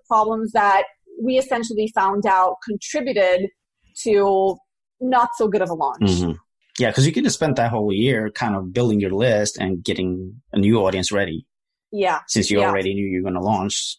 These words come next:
Speaker 2: So,
Speaker 1: Yeah.
Speaker 2: yeah.
Speaker 1: Yeah. Yeah. I wasn't working on that. I just showed up with the same product and said, you know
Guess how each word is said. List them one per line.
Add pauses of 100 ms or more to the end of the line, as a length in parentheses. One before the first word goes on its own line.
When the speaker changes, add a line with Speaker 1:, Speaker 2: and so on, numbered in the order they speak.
(140)
Speaker 2:
So,
Speaker 1:
Yeah. (260)
Speaker 2:
yeah.
Speaker 1:
Yeah. (240)
Yeah. (140)
I
wasn't
working
on
that.
I
just
showed
up (320)
with (100)
the
same
product
and
said,
you
know